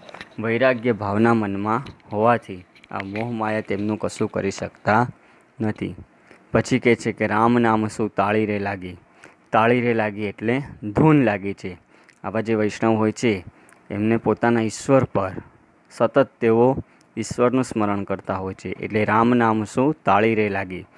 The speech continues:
તાળી રે લાગી એટલે ધૂન લાગી છે. "સકળ તીરથ તેના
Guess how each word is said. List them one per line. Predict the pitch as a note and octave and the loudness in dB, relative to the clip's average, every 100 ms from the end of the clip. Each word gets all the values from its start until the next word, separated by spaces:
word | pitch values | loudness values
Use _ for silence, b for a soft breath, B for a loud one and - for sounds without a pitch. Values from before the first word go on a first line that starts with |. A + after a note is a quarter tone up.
| B B _ | B B _
તાળી | G#2+ A2 A2+ | 2 4 2
રે | A#2 | 0
લાગી | G#2 G2+ | -2 -4
એટલે | G2+ G2+ A#2 D#3 _ | -8 -4 -6 -6 _
ધૂન | G#2 B2+ B2+ | -2 0 0
લાગી | A#2+ G2+ F#2+ G2 | 0 -2 -4 -10
છે. | - F#2 _ B B B | -12 -16 _ B B B
"સકળ | - - B2+ C#3+ | -4 -2 2 2
તીરથ | C3+ B2+ A#2+ A2+ | 2 0 -2 -2
તેના | A#2 G#2 G#2 G#2 A#2+ | -6 -6 -4 -2 -4